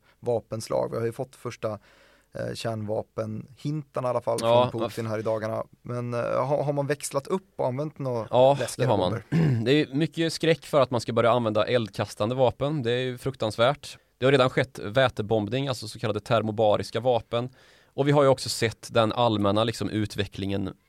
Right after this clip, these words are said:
Speaker 2: i konflikten som har gått mot att nu bombas, liksom, civila områden.
Speaker 1: Och Antonov-fabriker.
Speaker 2: Ja,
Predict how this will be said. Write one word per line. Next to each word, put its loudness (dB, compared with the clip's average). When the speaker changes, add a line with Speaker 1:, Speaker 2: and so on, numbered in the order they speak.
Speaker 2:
i -2
konflikten -4
som -4
har 2
gått 0
mot -2
att -8
nu -4
bombas, 0
liksom, -6
civila -4
områden. -4
Speaker 1:
Och -20
Antonov-fabriker. -12
Speaker 2:
Ja, 4